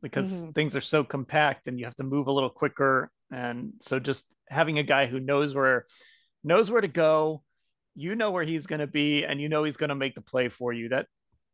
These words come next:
Speaker 1: that sort of chemistry doesn't just develop overnight. So having someone who Deshaun has done that with before, um, I, I think really matters. And,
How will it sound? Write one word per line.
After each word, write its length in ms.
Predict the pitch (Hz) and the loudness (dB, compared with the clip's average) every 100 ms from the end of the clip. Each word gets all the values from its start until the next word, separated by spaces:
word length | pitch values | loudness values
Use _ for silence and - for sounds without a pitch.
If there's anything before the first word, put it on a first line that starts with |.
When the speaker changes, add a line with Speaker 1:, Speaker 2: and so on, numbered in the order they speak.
| _ | _
Speaker 1:
that 140 | - 160 | -4 0
sort 160 | 247 | 2
of 80 | 190 | 0
chemistry 420 | - 180 156 147 | 2 0 0 0
doesn't 280 | 135 131 135 | 0 0 -4
just 160 | 127 - | -8 -8
develop 380 | 123 123 123 127 | 0 2 2 -2
overnight. 480 | 127 - - - _ | -4 -6 -8 -8 _
So 200 | - 135 | -8 -6
having 380 | 110 143 147 151 | 0 2 4 2
someone 560 | - 147 135 127 123 120 _ 131 | 0 0 2 0 0 -6 _ -8
who 120 | 139 | -6
Deshaun 360 | - - 139 | -6 2 2
has 180 | 123 120 | 2 -4
done 220 | 127 139 | 2 2
that 240 | 127 123 - | 2 -4 -4
with 200 | 127 - | -12 -6
before, 540 | 120 101 131 120 113 - - _ _ _ | -8 -4 0 0 -2 -8 -20 _ _ _
um, 280 | - 139 135 | -6 -4 -2
I, 140 | - - | -4 -2
I 80 | 139 | -4
think 240 | - 147 | -2 0
really 180 | 139 135 | 2 2
matters. 360 | 131 127 170 160 | 4 2 2 0
And, 200 | 151 | -4